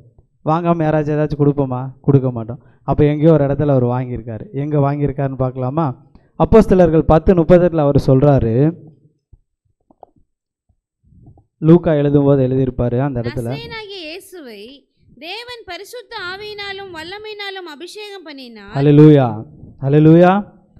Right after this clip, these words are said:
Speaker 1: இந்த இடத்துல என்ன பண்ணியிருக்காருன்னு தெரியுதுன்னா, அந்த இடத்துல இயேசு கிறிஸ்து என்ன பண்ணியிருக்காருன்னா, ஆண்டவர்கிட்ட பரிசுத்த ஆவியினால அபிஷேகத்தை பெற்றிருக்கிறார். ஹல்லேலூயா.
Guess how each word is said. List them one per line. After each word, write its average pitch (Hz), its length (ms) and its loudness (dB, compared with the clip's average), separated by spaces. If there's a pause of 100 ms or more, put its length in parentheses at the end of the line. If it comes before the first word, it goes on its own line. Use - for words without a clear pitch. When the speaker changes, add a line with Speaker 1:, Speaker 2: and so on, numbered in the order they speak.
(200)
Speaker 1:
இந்த 156 220 0
இடத்துல 175 200 2
என்ன 165 220 2
பண்ணியிருக்காருன்னு 151 580 -2
தெரியுதுன்னா, 135 580 -2 (140)
அந்த 143 260 -4
இடத்துல 160 480 0 (300)
இயேசு 185 300 4
கிறிஸ்து 160 260 0
என்ன 147 160 0
பண்ணியிருக்காருன்னா, 139 720 -4
ஆண்டவர்கிட்ட 143 640 -4
பரிசுத்த 160 520 2
ஆவியினால 139 500 -2
அபிஷேகத்தை 127 640 -4
பெற்றிருக்கிறார். 110 720 -8 (380)
ஹல்லேலூயா. 170 720 4